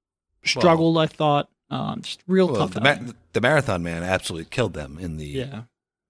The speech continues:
Speaker 2: Golden State game. I mean, he was horrible.
Speaker 1: Yeah.
Speaker 2: And it gets to the point where you have Draymond Green just not even paying attention to him at all.
Speaker 1: Yeah.
Speaker 2: And it's like,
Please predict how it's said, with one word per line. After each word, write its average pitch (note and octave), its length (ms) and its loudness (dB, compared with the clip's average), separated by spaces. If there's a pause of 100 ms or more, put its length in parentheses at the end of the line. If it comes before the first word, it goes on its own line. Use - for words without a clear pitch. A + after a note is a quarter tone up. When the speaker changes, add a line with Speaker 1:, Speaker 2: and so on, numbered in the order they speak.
(120)
Speaker 2:
Golden F#2+ 220 -2
State C3+ 220 -2
game. C2 200 -16
I C#2 40 -16
mean, D#2 140 -10
he G2+ 60 -6
was G2 140 -10
horrible. - 460 -2 (240)
Speaker 1:
Yeah. G#2 160 0
Speaker 2:
And E2+ 180 -4 (1200)
it B2 100 -2
gets F#3 180 4
to D3+ 60 2
the A2+ 60 2
point G3 260 4
where F#2+ 120 2
you F#2+ 100 2
have F2+ 120 0
Draymond A#2 360 2
Green D3+ 220 0
just E2 160 -4
not G#2+ 180 4
even G2+ 180 2
paying A2+ 220 2
attention G#2+ 360 -4
to F2 100 -2
him D#2+ 100 -4
at D#2 120 -6
all. A2 280 4
Speaker 1:
Yeah. E2 40 -4
Speaker 2:
And E2 100 -6
it's - 160 -10
like, E2+ 360 -4